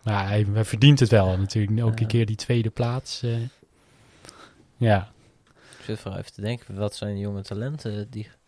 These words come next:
Speaker 1: Ja, het is natuurlijk zo, die jonge talenten, ja, dat weten we allemaal.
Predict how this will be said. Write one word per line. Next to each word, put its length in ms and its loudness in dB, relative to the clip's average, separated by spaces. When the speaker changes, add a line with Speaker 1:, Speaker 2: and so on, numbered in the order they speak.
Speaker 1:
Ja, 180 10
het 120 6
is 120 8
natuurlijk 400 8
zo, 180 12
die 120 8
jonge 240 8
talenten, 460 6
ja, 120 6
dat 140 4
weten 320 4
we 60 6
allemaal. 380 4